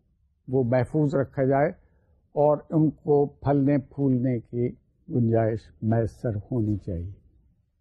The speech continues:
تو میس میڈیا ایک بہترین ذریعہ ہے مختلف کلچرز کو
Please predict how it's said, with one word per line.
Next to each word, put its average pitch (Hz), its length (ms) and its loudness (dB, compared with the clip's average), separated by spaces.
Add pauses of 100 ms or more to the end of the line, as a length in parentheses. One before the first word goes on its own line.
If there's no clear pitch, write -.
(1080)
تو 127 40 -6
میس 160 360 2
میڈیا 190 400 6 (100)
ایک 165 360 0
بہترین 156 520 2
ذریعہ 131 360 2 (100)
ہے 120 140 -4 (1300)
مختلف 151 580 0 (160)
کلچرز 160 560 2 (120)
کو 151 160 4